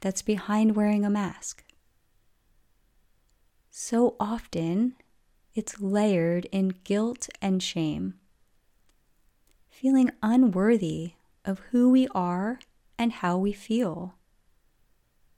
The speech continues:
The thought of vulnerability in communication and sharing, feeling too much of a risk. We might fear others will judge us or turn their backs.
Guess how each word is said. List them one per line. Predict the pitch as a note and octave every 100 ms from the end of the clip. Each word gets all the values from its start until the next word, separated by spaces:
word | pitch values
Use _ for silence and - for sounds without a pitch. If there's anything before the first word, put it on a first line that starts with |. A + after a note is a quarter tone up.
| _ _ _ _ _ _ _ -
The | -
thought | A#3 A3+
of | A3+ G#3 _
vulnerability | F#3+ G#3+ A3 A3+ A3 F#3+ F#3+ G#3+ G3 F3
in | F3
communication | - G3+ G3+ G3 F#3+ G3+ - F3+
and | F3 E3+
sharing, | - G3+ G3+ F3 E3 E3+ F3+ _ _
feeling | - G#3 G#3+ G#3
too | - - A#3
much | G#3+ G3 -
of |
a | G3+
risk. | F#3+ E3+ E3 - - _ _ _ _ _ _ _ _ _ _ _ _ -
We | G#3
might | G3+ G3+
fear | - G3+ G3
others | G3 G3 F3+ F3 -
will | F3
judge | F3+ F#3 F#3+ F3
us | E3 E3 -
or | F3+ F3+ F3+
turn | - G3+ G#3
their | G3+
backs. | G3+ G3+ E3+ - -